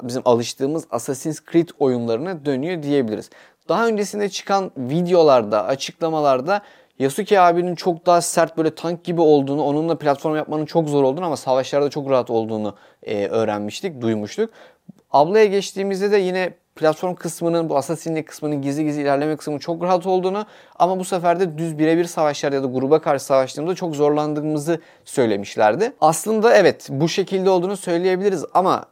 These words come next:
oyunun farklı, bu reklamın yapılması kısmında bahsetmek istediğim detay şuydu. Oyun Yasuke ve bu abla Naoya ile birlikte başladıktan sonra ilk yaklaşık ilk bir, bir saat içerisinde iki karakteri de bize kısaca bir özetliyor. Bak bu bunu yapıyor, bu bunu yapıyor gibi bir özet sunuyor.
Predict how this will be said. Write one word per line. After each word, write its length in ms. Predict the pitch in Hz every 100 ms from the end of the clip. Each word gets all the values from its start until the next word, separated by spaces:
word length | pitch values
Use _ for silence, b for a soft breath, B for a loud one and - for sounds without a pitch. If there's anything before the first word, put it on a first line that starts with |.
| _ _ _ -
oyunun 280 | 143 185
farklı, 540 | 185 170 156 - 196 170
bu 160 | 156
reklamın 340 | 135 127 151 151
yapılması 420 | 143 151 151 -
kısmında 340 | - - 147
bahsetmek 380 | 139 139 147 139
istediğim 220 | 143 143 135
detay 260 | 135 151
şuydu. 500 | - 180 175 139 220 B B B B
Oyun 220 | 170 214
Yasuke 400 | 185 180 202 202
ve 180 | 175 165 -
bu 340 | 147 143 151 -
abla 320 | 143 143 131
Naoya 220 | 143 151
ile 220 | 139 127
birlikte 300 | 131 123 139
başladıktan 480 | 139 143 175 170 185
sonra 160 | 170 175
ilk 80 | 175
yaklaşık 320 | 180 185 -
ilk 200 | 190 -
bir, 140 | 196 - -
bir 100 | 180
saat 240 | 202 151
içerisinde 440 | - 147 131 202 196
iki 160 | 190
karakteri 440 | - 151 143 156 175
de 80 | 175
bize 120 | 196
kısaca 380 | - 196 143 190
bir 40 |
özetliyor. 520 | 151 131 131 127 104
Bak 180 | 110 -
bu 100 | 156
bunu 120 | 147
yapıyor, 300 | 120 151 156
bu 100 | 135
bunu 140 | 139 135
yapıyor 240 | 113 156
gibi 200 | 160 170
bir 60 | 139
özet 480 | 127 160 160 - _ -
sunuyor. 400 | - 107 131